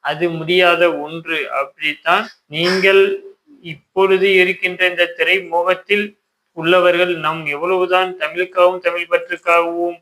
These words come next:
போராடுகின்ற ஒரு தலைவனை பற்றி எடுத்து கூறினால், அவர்கள் காது கேளாது அப்படி என்றுதான் நாம் வைத்துக் கொள்ள முடியுமோ தவிர, அவர்களுக்கு எவ்வளவு புத்திமதி கூறினாலும் அது அவர்கள் காதில் விழாது, விழவும் செய்யாது.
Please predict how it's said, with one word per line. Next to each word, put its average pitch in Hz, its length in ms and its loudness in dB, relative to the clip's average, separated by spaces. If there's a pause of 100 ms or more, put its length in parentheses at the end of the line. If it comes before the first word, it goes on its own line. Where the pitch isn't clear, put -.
போராடுகின்ற 165 840 0
ஒரு 147 200 -10
தலைவனை 175 420 0
பற்றி 170 420 -2
எடுத்து 185 400 -2
கூறினால், 170 480 0
அவர்கள் 151 460 0
காது 170 380 4 (540)
கேளாது 175 640 2
அப்படி 151 420 -2
என்றுதான் 151 520 -4 (480)
நாம் 151 280 -2
வைத்துக் 151 320 -2
கொள்ள 143 180 0
முடியுமோ 143 540 -6
தவிர, 165 360 2 (600)
அவர்களுக்கு 175 560 2
எவ்வளவு 190 480 2
புத்திமதி 175 760 -4
கூறினாலும் 175 640 0
அது 156 420 0
அவர்கள் 147 420 -2
காதில் 151 380 2
விழாது, 143 420 0 (400)
விழவும் 170 380 0
செய்யாது. 139 560 2